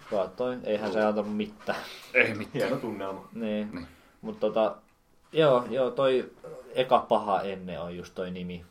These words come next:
Speaker 1: Ja sit Toka paha ennen on se, että vittu pelkästään noille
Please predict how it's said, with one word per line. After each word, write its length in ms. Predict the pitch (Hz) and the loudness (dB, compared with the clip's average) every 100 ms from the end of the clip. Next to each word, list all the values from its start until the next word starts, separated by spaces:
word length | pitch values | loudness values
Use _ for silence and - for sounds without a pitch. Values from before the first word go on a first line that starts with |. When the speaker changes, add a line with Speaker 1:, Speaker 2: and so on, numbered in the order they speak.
| _ - - | _ -20 -8
Speaker 1:
Ja 200 | 101 92 | -4 -4
sit 220 | 92 95 | -4 -6
Toka 240 | - 104 101 92 | -2 0 0 2
paha 260 | 104 101 | 2 2
ennen 280 | 95 95 92 | 0 -2 -4
on 60 | 90 | -4
se, 140 | 98 | -4
että 160 | 90 - | -4 -6
vittu 440 | 95 - 101 90 - _ | -12 -8 -8 -8 -10 _
pelkästään 540 | 101 95 92 87 95 92 90 - | -2 -2 -2 -6 -6 -6 -8 -14
noille 360 | 98 90 90 | -8 -4 -2